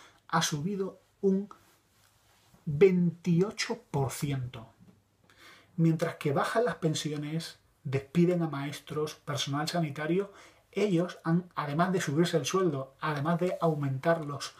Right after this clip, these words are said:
cargos de libre designación a dedo, aumen-, además de aumentar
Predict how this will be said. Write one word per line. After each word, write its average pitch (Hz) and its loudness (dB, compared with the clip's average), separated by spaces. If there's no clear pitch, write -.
cargos 165 4
de 147 -2
libre 165 2
designación 151 -2
a 131 -6
dedo, 143 -4
aumen-, 147 -2
además 160 0
de 214 -4
aumentar 165 0